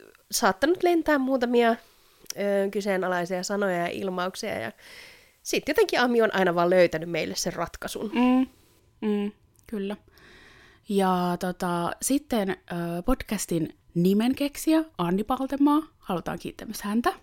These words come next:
Speaker 1: Kyllä.
Speaker 2: Ehdottomasti, ö, tästä panoksesta, koska nimihän on aivan perfect.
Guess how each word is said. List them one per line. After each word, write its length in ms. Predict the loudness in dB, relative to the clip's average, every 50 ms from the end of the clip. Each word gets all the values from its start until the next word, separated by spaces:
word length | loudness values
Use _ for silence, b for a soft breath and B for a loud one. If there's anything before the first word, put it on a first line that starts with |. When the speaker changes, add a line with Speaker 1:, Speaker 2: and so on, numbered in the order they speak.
| _ _ -4
Speaker 1:
Kyllä. 260 | -2 -2 0 0 -2 -4 -4 -6
Speaker 2:
Ehdottomasti, 680 | -4 -4 -4 -4 -4 -4 -4 -4 -2 -4 -4 -6 -6 b b b b b b b b b _ _ -12 -8 -8 -6 -6 -8
ö, 40 | -10
tästä 320 | -10 -12 -14 -14 -14 -8
panoksesta, 680 | -4 -2 -2 -2 -2 -4 -6 -8 -6 -6 -4 -4 -6 -4
koska 320 | -4 -6 -8 -6 -4 0
nimihän 460 | 2 2 4 4 2 0 0 -4 -6
on 160 | -8 -8 -8
aivan 360 | -6 -6 -6 -6 -6 -8 -8 -10 b b b b _
perfect. 560 | -6 -6 -6 -6 -6 -8 -10 -10 -10 -16 -20